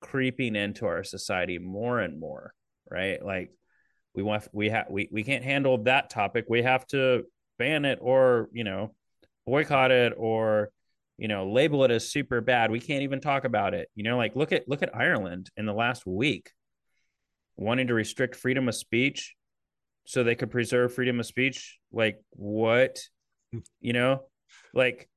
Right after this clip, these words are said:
hey, like, what happened to the Irish?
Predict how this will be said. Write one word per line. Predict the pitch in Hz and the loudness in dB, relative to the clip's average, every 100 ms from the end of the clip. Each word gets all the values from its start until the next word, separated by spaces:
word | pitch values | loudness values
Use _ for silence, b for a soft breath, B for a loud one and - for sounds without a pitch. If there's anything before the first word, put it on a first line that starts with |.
| _ _ _ _ _ _ _ _ _ _ _ - | _ _ _ _ _ _ _ _ _ _ _ -4
hey, | 139 143 - _ - | 0 0 -2 _ -2
like, | 127 120 - _ _ _ _ _ _ _ _ _ | 0 0 -2 _ _ _ _ _ _ _ _ _
what | 90 73 120 135 180 | -18 -10 -4 2 2
happened | 185 180 185 185 | 4 4 4 0
to | 180 | 0
the | 175 170 | 2 4
Irish? | 165 202 139 90 - | 4 2 0 -4 -18